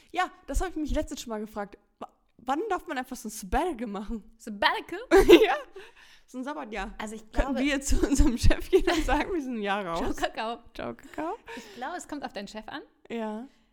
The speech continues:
Speaker 2: Ich weiß, dass bei uns das einige machen.
Speaker 1: Ja, aber gibt's da irgendwie Vorgaben? Gibt, da kann das jeder einfach irgendwann machen? Muss man so und so lange im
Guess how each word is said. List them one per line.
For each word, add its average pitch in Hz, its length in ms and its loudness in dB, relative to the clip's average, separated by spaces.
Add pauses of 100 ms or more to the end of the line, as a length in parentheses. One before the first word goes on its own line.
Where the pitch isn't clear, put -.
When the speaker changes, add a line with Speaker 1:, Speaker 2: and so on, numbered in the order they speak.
(120)
Speaker 2:
Ich 220 120 -20
weiß, 320 180 -6
dass 320 120 -16
bei 220 100 -14
uns 233 140 -14
das 240 140 -20
einige 240 320 -12
machen. 202 520 -20 (600)
Speaker 1:
Ja, 254 300 0
aber 202 160 -4
gibt's 220 220 -10
da - 80 -6
irgendwie 185 200 -10
Vorgaben? 220 1000 -6
Gibt, - 340 -12
da 185 220 -6
kann 202 180 -12
das 185 240 -16
jeder 196 220 -8
einfach 190 360 -18
irgendwann 196 360 -14
machen? 226 220 -14
Muss 208 180 -14
man 175 120 -14
so 185 120 -18
und 180 100 -12
so 185 80 -14
lange 175 540 -12
im 180 600 -14